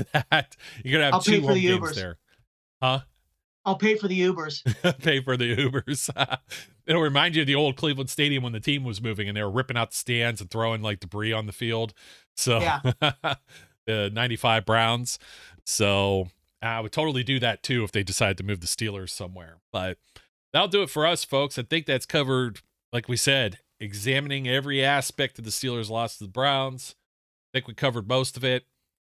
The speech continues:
Speaker 1: Um, is there stubbornness on this coaching staff? Maybe. You alluded to it with the running back share, your, the allegiances and whatnot.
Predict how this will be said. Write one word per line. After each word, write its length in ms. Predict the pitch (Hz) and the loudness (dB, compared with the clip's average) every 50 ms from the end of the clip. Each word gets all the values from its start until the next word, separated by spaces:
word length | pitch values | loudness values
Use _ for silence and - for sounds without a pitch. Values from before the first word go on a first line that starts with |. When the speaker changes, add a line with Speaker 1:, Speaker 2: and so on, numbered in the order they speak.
| _ _ - | _ _ -8
Speaker 1:
Um, 640 | 110 107 110 110 110 110 110 107 104 104 104 101 95 _ _ _ _ _ - | -6 -4 -2 -2 -2 0 0 -2 -2 -4 -6 -10 -14 _ _ _ _ _ -8
is 140 | 127 113 | -6 -4
there 80 | 110 113 | -4 -4
stubbornness 640 | - - - 147 135 139 151 143 143 139 - - | -2 0 2 2 2 2 0 -2 -4 -4 -4 -6
on 100 | 135 127 | -6 -6
this 160 | 123 113 - - | -6 -6 -8 -6
coaching 380 | - 131 135 131 - 143 135 | -4 -4 -4 -4 -6 -10 -10
staff? 420 | 127 - - 143 139 143 143 - - | -10 -8 -4 -4 -2 -2 -4 -6 -8
Maybe. 480 | 123 127 131 135 135 147 143 143 143 - _ _ _ _ _ _ _ _ _ - | -8 -8 -6 -6 -6 -8 -10 -10 -12 -16 _ _ _ _ _ _ _ _ _ -6
You 120 | 117 120 | -4 -2
alluded 340 | 123 113 123 131 127 127 113 | -2 0 0 0 0 -2 -2
to 160 | - - 135 | -2 0 0
it 120 | 135 131 110 | 0 -2 -4
with 160 | 120 113 - | -8 -10 -8
the 160 | - 110 113 107 104 101 | -8 -8 -8 -8 -8 -6
running 240 | 110 117 127 127 | -6 -4 -4 -4
back 240 | 113 135 135 135 - | -2 -2 -2 -2 -2
share, 480 | - - - 135 131 135 139 139 139 131 _ _ _ _ _ _ _ _ _ _ _ _ _ _ _ _ _ _ _ _ _ _ _ _ | -6 -6 -4 -2 -2 -2 -2 -4 -8 -12 _ _ _ _ _ _ _ _ _ _ _ _ _ _ _ _ _ _ _ _ _ _ _ _
your, 180 | 113 113 110 | -2 -2 0
the 200 | 104 92 110 110 | -2 -2 -2 0
allegiances 640 | 104 98 107 120 123 113 123 117 107 - 127 123 110 101 | 0 2 2 0 0 0 -2 -4 -4 -4 -4 -4 -4 -4
and 140 | 113 113 | -6 -6
whatnot. 480 | 110 117 120 - 127 123 120 120 120 - | -4 -4 -4 -4 -4 -6 -4 -6 -6 -8